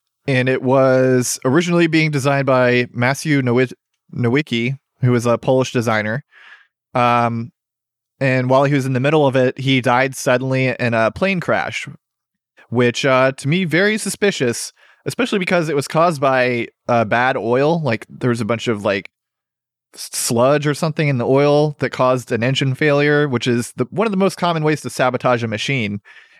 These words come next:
And then, of course, right after this, Le Corbusier, uh, the extreme authoritarian, uh, nut job, gets the job. So maybe, maybe some involvement there. Um, I don't know. But, uh,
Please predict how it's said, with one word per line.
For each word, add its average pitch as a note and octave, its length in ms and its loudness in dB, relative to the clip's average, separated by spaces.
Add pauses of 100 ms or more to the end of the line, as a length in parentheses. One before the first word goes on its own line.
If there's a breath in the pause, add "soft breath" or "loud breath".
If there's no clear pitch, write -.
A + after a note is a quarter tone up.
And C3+ 140 0
then, F3+ 120 2
of D3+ 60 -2
course, D#3 220 0
right B2+ 200 2
after B2+ 280 0
this, G#2+ 240 -6
Le A#2 80 -2
Corbusier, B2+ 800 0 (580 soft breath)
uh, A2+ 300 2
the A2 440 0
extreme C3 440 -2
authoritarian, A#2+ 920 -2 (480 soft breath)
uh, A2 300 0
nut C3 160 -2
job, A2 440 0 (200)
gets A#2+ 400 -4
the B2 140 -2
job. A#2 480 0 (1120 soft breath)
So A2 560 0
maybe, F#3+ 360 -2
maybe F#3+ 240 -2
some G#3 140 -4
involvement D#3 440 0
there. F#2 320 -2 (880)
Um, G#2 440 -2 (760)
I D3 40 -2
don't D#3 60 2
know. D3 280 -2 (480 loud breath)
But, C3 200 4
uh, B2 320 2